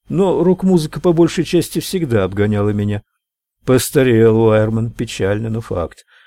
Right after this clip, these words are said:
Что же касается припадка, извини, Эдгар, я в это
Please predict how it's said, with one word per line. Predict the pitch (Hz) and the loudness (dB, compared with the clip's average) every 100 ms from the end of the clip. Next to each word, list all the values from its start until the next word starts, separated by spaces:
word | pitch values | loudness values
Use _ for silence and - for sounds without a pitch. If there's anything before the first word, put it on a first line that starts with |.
| _ - | _ -14
Что | - 151 | 0 0
же | 170 | 2
касается | 165 - 160 160 - 160 - _ _ - | -2 0 0 0 -2 -2 -2 _ _ -4
припадка, | 104 95 - 151 - 101 - _ _ _ _ _ _ | -4 -2 -4 -6 -6 -8 -8 _ _ _ _ _ _
извини, | 131 117 101 110 95 87 | -2 -2 2 2 2 -2
Эдгар, | 85 98 95 | -6 -6 -6
я | 98 98 | -2 -2
в | 101 | -2
это | 95 | -4